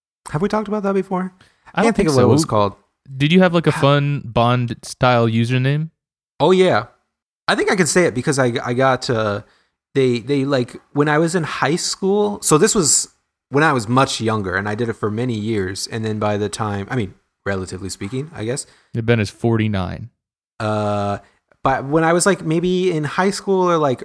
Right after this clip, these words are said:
Speaker 1: er, like, late high school or maybe, like, in my first couple years of college, like, freshman or sophomore year or something like that, I tried to log back in after not having been on it, and then I found out that
Speaker 2: You
Speaker 1: they,
Speaker 2: had the
Speaker 1: like,
Speaker 2: urge
Speaker 1: wiped,
Speaker 2: to talk about
Speaker 1: they,
Speaker 2: Bond.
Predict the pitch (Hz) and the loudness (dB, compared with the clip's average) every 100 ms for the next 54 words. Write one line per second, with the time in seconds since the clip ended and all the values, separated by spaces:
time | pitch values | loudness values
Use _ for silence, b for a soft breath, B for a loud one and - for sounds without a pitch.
0 | - 131 151 135 127 135 175 - 143 139 | -4 0 0 0 -2 0 0 0 -2 -2
1 | - 120 117 120 127 131 120 107 - _ | -2 -4 -2 -2 -2 -2 -2 -2 -8 _
2 | _ _ _ - 123 120 110 120 - 131 | _ _ _ -10 -6 -4 -2 -4 -4 -4
3 | 123 110 113 110 101 - 101 98 95 90 | -4 -2 -4 -6 -8 -4 -2 -2 -4 -6
4 | 98 101 - 101 - 95 98 98 101 98 | -8 -10 -8 -10 -8 -10 -8 -8 -8 -10
5 | 101 110 - 113 123 117 - 60 57 - | -10 -10 -12 -14 -14 -14 -12 -10 -10 -14
6 | B B 123 120 147 139 - 139 120 113 | B B -8 -6 -2 -2 -2 -4 -2 2
7 | 113 113 107 101 98 113 104 92 - 104 | 2 0 -4 -6 -4 -6 -6 -8 -10 -10
8 | 98 110 104 101 98 107 98 95 92 - | -8 -8 -6 -6 -8 -10 -8 -8 -8 -8
9 | 101 101 92 92 92 92 - _ _ _ | -6 -6 -8 -8 -10 -12 -14 _ _ _
10 | - 107 107 101 - 101 - 104 95 101 | -10 -6 -4 -4 -6 -8 -6 -6 -6 -4
11 | 101 123 135 131 117 123 117 104 98 - | 2 4 6 4 2 4 4 2 -2 0
12 | 113 107 104 101 92 - 104 101 90 95 | 2 4 2 0 0 2 2 2 0 -4